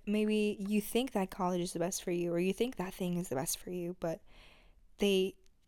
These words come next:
the universe, like, makes sure that you don't get that in your life, because they know that if you get that, you won't be happy, and they bring the best option to you. So that's basically what I believe in. And, like, with religion and stuff, I,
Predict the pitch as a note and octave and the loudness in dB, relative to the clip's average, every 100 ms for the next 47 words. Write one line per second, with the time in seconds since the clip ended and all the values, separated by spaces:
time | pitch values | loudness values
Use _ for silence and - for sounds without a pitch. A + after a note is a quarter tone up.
0 | - - - - - F#3+ F#3+ F#3+ F#3 - | -20 -20 -20 -16 -4 0 2 4 4 4
1 | F3+ F#3 F3 - - G3 F#3 F3+ F#3+ F#3 | 2 2 0 0 0 2 4 2 2 2
2 | F#3+ F3+ F#3 E3 E3+ E3+ F3+ - F#3 F#3 | 2 0 0 0 0 0 -2 -2 -2 0
3 | - F3+ F#3 F#3+ A#3 F#3+ F#3 F#3 F#3 - | 0 0 2 2 2 2 2 2 2 0
4 | G3 F#3 G#3 - F#3+ G#3+ - - - - | 2 2 2 -2 -4 -4 -8 -20 -20 -14
5 | - G3+ G3+ G#3 G#3 G3+ - F3+ F#3 - | -2 2 4 2 0 0 0 -4 -4 -4
6 | E3+ E3+ - F3+ F#3 F3+ F3+ F#3+ F#3+ F#3+ | -4 -4 -6 -4 -2 -2 0 0 0 -2
7 | F#3 E3+ - - - E3+ F3 D#3+ - F3+ | -2 -2 -2 -6 -6 -4 -4 -4 -2 -2
8 | E3 E3 F3 - E3+ E3 - - - - | -4 -6 -8 -4 -2 -2 -4 -14 -16 -16
9 | - - - - G3 F#3+ - F#3 F#3+ - | -14 -10 -8 -2 6 8 8 4 4 4
10 | F#3 F3+ - G3 F3+ F3+ F3+ F3+ F#3+ F3+ | 4 4 2 0 0 0 0 -2 -4 -2
11 | F3 F#3+ G3+ G3+ G#3 A3 - - - F3+ | 0 0 0 0 0 -2 -8 -18 -6 -2
12 | F3+ E3 F3+ - - - - F3+ E3+ F3 | 0 -2 -6 -12 -16 -20 -6 -4 -2 -2
13 | F3+ F3 F3 F3 G#3+ G#3 G#3 - G3 F#3+ | 0 2 2 0 0 0 0 0 2 2
14 | - F3 E3+ E3+ | 0 0 2 2